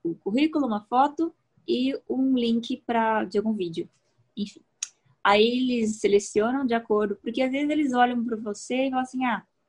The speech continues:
essa pessoa não, não tem, não tem a força do personagem." De repente, eles querem uma pessoa mais alta, uma pessoa mais forte, uma pessoa, ou eles, aí eles veem o vídeo e falam assim, "Ah, essa pessoa não tem a, a, a voz que eu quero." Ou, enfim, tem vários fatores que,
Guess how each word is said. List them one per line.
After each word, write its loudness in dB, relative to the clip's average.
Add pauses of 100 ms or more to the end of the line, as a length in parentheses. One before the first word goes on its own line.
(680)
essa -6
pessoa 2 (200)
não, -10 (100)
não -4
tem, -2
não 2
tem 4
a 2
força 4
do -4
personagem." -2
De -2
repente, -6 (260)
eles -8
querem 0
uma -6
pessoa -2 (400)
mais -2
alta, 2
uma -8
pessoa -6
mais -10
forte, 0
uma -6
pessoa, -12 (140)
ou -2
eles, 2
aí 4
eles 0
veem 2
o 0
vídeo 0
e -20
falam -4
assim, -8
"Ah, -12 (260)
essa -20
pessoa -4
não -4
tem 0
a, -2
a, -8 (320)
a 0
voz 0
que -4
eu -2
quero." -4 (580)
Ou, 6 (180)
enfim, -2
tem -2
vários 2
fatores 0
que, -6